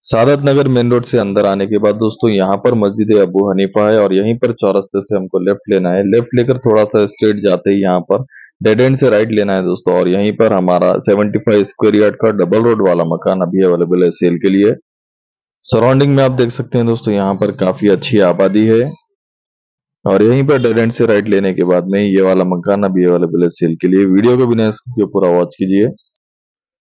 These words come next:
ये आप देख सकते हैं दोस्तों ये वाला मकान अभी sale के लिए available है। इस घर में दोस्तों आप देख सकते हैं एक ड्राइंग room, दो bedroom, kitchen,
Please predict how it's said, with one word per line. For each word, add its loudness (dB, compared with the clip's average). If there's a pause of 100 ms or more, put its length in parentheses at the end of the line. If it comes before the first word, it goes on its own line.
(140)
ये 4
आप 0
देख -2
सकते -6
हैं -2
दोस्तों -2
ये 0
वाला 2
मकान -2
अभी 0
sale 0
के -2
लिए 2
available 0
है। 2 (100)
इस -4
घर 0
में 2
दोस्तों 0
आप -2
देख 0
सकते -4
हैं 0
एक 2 (160)
ड्राइंग 0
room, 0
दो 0
bedroom, 0
kitchen, -2